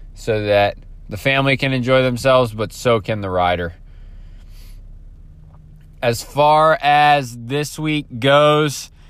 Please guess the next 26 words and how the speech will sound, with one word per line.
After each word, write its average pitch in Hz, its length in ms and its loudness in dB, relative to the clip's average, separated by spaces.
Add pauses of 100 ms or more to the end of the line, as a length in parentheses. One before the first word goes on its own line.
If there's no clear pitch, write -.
(420)
it 117 140 -2
looks 143 420 0
like 151 300 2
there's 139 380 -2
a 131 320 -2
chance 165 640 -2
of 170 160 2
a 170 80 -2
storm 170 340 0
this 165 220 -2
afternoon. 165 680 0
Most 139 300 -2
likely 156 640 0
the 147 100 -4
storm 156 400 -4
will 147 140 0
roll 147 360 4
in 143 200 0
tomorrow 139 760 2
evening. 165 600 -6 (760)
Temperatures 127 800 -2
are 107 220 0
just 101 560 -2 (640)
perfect 120 680 -4
right 85 280 -6
now. 95 380 -4